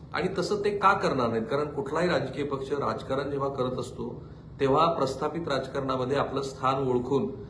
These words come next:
त्याप्रमाणे मुख्यमंत्री पद मिळवण्यासाठीच ते प्रयत्न करत असतात आणि ही गोष्ट भारतीय जनता पार्टीसाठी घडताना दिसते आहे. भारतीय जनता पार्टीसाठी नकारात्मक गोष्ट कुठली होती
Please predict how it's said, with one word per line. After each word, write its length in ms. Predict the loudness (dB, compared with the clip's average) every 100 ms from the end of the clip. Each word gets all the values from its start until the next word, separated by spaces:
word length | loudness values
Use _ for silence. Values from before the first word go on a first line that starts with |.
| -14 0
त्याप्रमाणे 520 | 2 2 2 0 0
मुख्यमंत्री 640 | 0 -4 -2 -2 -2 -2 -2
पद 220 | 2 2
मिळवण्यासाठीच 840 | 2 0 0 -2 -4 -2 -2 -2
ते 60 | -4
प्रयत्न 360 | -2 -4 -4
करत 280 | -4 -2 -2
असतात 280 | -4 -2 -4 -4 -12 -14 -6
आणि 120 | -2
ही 140 | 0 2
गोष्ट 340 | 2 0 0
भारतीय 380 | 0 0 -2 -2
जनता 280 | -2 -2 -2
पार्टीसाठी 540 | -2 -2 -4 -4 -2
घडताना 400 | 0 0 2 0
दिसते 320 | 0 -4 -6
आहे. 100 | -6 -8 -14 -14 -16 -16 -12 0
भारतीय 460 | 4 6 4 2
जनता 240 | 2 0 0
पार्टीसाठी 540 | 0 -2 -2 -4 -4
नकारात्मक 540 | -4 -2 0 0 -2 -2
गोष्ट 240 | -2 -2
कुठली 380 | -6 -2 2 2
होती 400 | 2 -4 -8